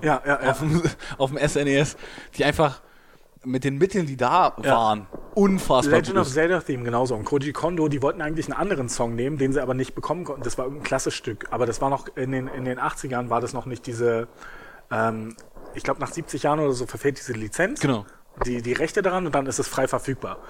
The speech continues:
Speaker 2: Mhm.
Speaker 1: Und das war bei dem Song halt noch nicht so. Und deswegen hat er, glaub ich, ein oder zwei Tage vorher da einfach mal das Legend of Zelda Theme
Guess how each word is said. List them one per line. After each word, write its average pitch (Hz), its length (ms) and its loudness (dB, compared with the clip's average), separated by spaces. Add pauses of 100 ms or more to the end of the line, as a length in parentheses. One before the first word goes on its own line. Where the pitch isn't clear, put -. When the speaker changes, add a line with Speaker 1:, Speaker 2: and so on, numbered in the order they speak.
(140)
Speaker 2:
Mhm. 104 140 0
Speaker 1:
Und - 80 2
das 147 120 0
war 160 80 4
bei 151 120 2
dem 165 120 -2
Song 156 220 -4
halt 151 100 0
noch 135 100 -4
nicht 165 140 -4
so. 151 80 2
Und 123 100 -2
deswegen 131 260 -2
hat 147 100 0
er, 139 120 0
glaub 135 160 2
ich, - 120 -2
ein 160 180 2
oder 139 180 2
zwei 147 160 0
Tage 143 260 2
vorher 139 220 4
da 135 100 4
einfach 139 220 -2
mal 139 140 -2
das 123 100 0
Legend 135 280 2
of 120 80 0
Zelda 139 260 2
Theme 123 320 -6